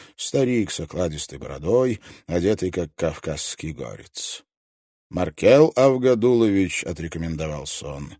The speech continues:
Держался Шабаев сдержанно и уверенно, говорил по-русски с акцентом, но у переводчика, похоже, не возникало сложностей.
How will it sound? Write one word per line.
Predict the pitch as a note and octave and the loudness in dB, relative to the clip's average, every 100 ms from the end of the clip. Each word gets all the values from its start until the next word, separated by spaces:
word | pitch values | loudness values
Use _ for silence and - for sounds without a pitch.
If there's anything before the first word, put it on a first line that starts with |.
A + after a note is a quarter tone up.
| _ _ _ _ D2 | _ _ _ _ -4
Держался | E2+ D2+ D2+ A#2+ C3 C3 | -4 -2 2 2 2 -2
Шабаев | A#2 G#2 F#2+ G#2+ G2 D#2+ | -2 0 2 2 2 -2
сдержанно | D2 F#2 A2 A2 G#2 | -2 -2 0 -2 -2
и | F2 | -2
уверенно, | D#2+ D2+ F2+ A#2+ B2 A#2 A2+ _ - - _ | -4 -2 0 0 0 -6 -12 _ -20 -20 _
говорил | E2+ G#2 B2 D#3 | 2 8 8 8
по-русски | D3 C3 C#3+ - B2 | 6 6 6 2 -2
с | - | 0
акцентом, | F2+ - D#2+ G2+ C#3 C#3+ D3+ D3 - - - _ _ | -2 -4 0 2 4 4 4 4 0 -14 -20 _ _
но | D#2+ G#2 D#3+ | 0 6 6
у | |
переводчика, | E3+ F3 E3+ F3+ - - - | 8 8 8 6 2 -6 -2
похоже, | D#3 D#3+ D#3+ D#3 | 0 2 2 2
не | D3+ | 2
возникало | D3+ C#3+ D3 - C3 E2+ | 2 2 0 0 -2 -2
сложностей. | - - B1+ - - - - A#1+ | -6 -10 -14 -16 -12 -10 -10 -14